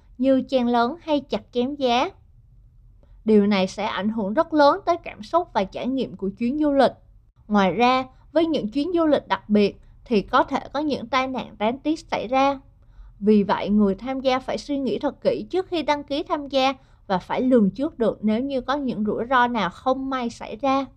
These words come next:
Du lịch chọn gói có thể đánh đổi thời gian của bạn vì bạn phải đi rất nhiều nơi tham quan trong một thời gian ngắn. Bạn sẽ không có nhiều thời gian cá nhân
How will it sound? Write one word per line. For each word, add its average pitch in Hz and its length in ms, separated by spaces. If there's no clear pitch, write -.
Du 285 260
lịch 285 260
chọn 196 240
gói 226 260
có 339 180
thể 269 260
đánh 247 300
đổi - 220
thời 240 280
gian 247 280
của 240 160
bạn 196 360
vì 196 160
bạn - 260
phải - 160
đi 254 260
rất 320 180
nhiều 214 220
nơi 208 220
tham 262 280
quan 254 240
trong 254 200
một 214 180
thời 170 260
gian 226 240
ngắn. 240 260
Bạn 165 200
sẽ - 160
không 269 200
có 302 120
nhiều 294 380
thời 208 200
gian 240 220
cá 269 120
nhân 294 360